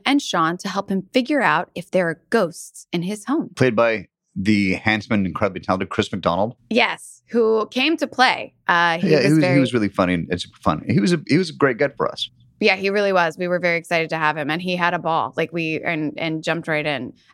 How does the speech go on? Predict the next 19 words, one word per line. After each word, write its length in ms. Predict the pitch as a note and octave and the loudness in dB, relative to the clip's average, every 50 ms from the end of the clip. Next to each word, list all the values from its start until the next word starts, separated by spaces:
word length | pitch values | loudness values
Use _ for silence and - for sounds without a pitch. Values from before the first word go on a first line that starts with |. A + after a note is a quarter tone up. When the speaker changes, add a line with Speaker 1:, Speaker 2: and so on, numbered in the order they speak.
| _ - | _ -2
Speaker 1:
At 200 | - A3+ A#3+ B3+ | 0 0 0 0
the 60 | C4 C#4+ | -4 -6
station, 480 | - - C4 B3 B3+ B3 - C4+ C4 | -2 0 2 2 2 0 0 0 2
Lassie 300 | A#3+ A3 A#3 B3+ - D4+ C4+ | 4 4 2 2 2 -2 -2
meets 180 | A#3+ G#3+ G#3+ | -2 -2 -2
with 120 | A3+ A3 - | -4 -4 -4
Sean's 440 | - - A3 F3+ F#3 G#3+ B3 - | 0 0 0 2 2 0 0 -2
mom 420 | - G#3 D#3+ D3+ D3 C#3+ F#3 A#3 A#3 - _ _ - - - - | 0 0 0 2 2 0 -2 -4 -6 -8 _ _ -20 -20 -14 -4
and 180 | - G#3 G#3+ G#3 | -2 -2 0 0
makes 260 | G3+ G3 G3+ G3 - | -2 -4 -4 -2 0
it 80 | C4 A#3+ | 0 2
impossible 560 | - B3 - - G3+ G3+ G3+ - A3+ G#3 G3 | 2 0 0 0 -2 -2 -2 -2 -4 -4 -2
for 140 | F#3 - F#3 | -2 -2 -2
her 100 | F#3 F#3 | -2 0
to 80 | F3 F3+ | -2 -2
start 260 | - - F#3 F3+ - | -2 -2 -2 -2 -2
the 60 | - G#3+ | -4 -6
session 400 | - - F3+ F3 - - E3+ F3 | -2 -2 -2 -2 -2 -4 -4 -4
with 140 | F3 F3 | -4 -4